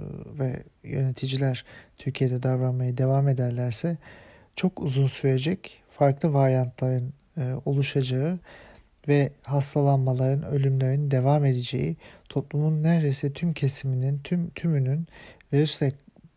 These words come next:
bir zaman karşılaşabileceği bir ortam, e, oluşacak. Bu da ölüm oranlarını, ölüm sayılarını yükseltecek. E, Türkiye bu yoldan gitmeye, dillendirilmemiş sürü bağışıklığına,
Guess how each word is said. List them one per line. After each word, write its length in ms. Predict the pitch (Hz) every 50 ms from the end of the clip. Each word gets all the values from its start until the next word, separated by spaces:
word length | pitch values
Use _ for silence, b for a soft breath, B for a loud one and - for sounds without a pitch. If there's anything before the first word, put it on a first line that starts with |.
| _ -
bir 120 | 160 160
zaman 360 | 147 139 139 131 131 131 131
karşılaşabileceği 1040 | - - 139 131 123 - - 139 131 - - 131 127 123 127 123 131 147 165 160 151
bir 240 | 143 139 143 143 - - -
ortam, 520 | 147 135 123 113 - - 156 156 151 151 - _ _ _ _ _ _ -
e, 280 | 131 131 131 127 127 131 - - - - - -
oluşacak. 600 | - 139 131 113 - - 131 131 160 185 - - B B B B B B B B _
Bu 100 | 165 147
da 280 | 151 151 156 180 - - -
ölüm 340 | 156 143 135 151 151 160 - -
oranlarını, 760 | 165 135 131 127 123 123 120 120 120 120 127 143 160 175 170 B B B B B B B _ -
ölüm 300 | 151 139 131 147 156 143
sayılarını 560 | - - 131 123 120 123 120 120 127 151 160
yükseltecek. 840 | 147 135 139 - - 135 127 123 - 135 135 147 151 139 143 - B B B B B B B B B B _
E, 640 | - 139 135 135 135 135 135 131 127 131 127 127 123 -
Türkiye 580 | - - 143 139 - - 135 147 156 165 160 -
bu 200 | - - 139 143
yoldan 600 | 139 139 135 127 120 120 131 139 151 156 151 139
gitmeye, 640 | 135 131 120 - - - 135 127 135 147 160 170 180 -
dillendirilmemiş 1080 | - 139 135 135 135 139 139 139 139 135 139 143 143 143 135 131 127 123 120 110 -
sürü 360 | - - - - 143 139 131
bağışıklığına, 840 | 139 127 123 110 - - - _ - - 123 120 123 135 156 160 139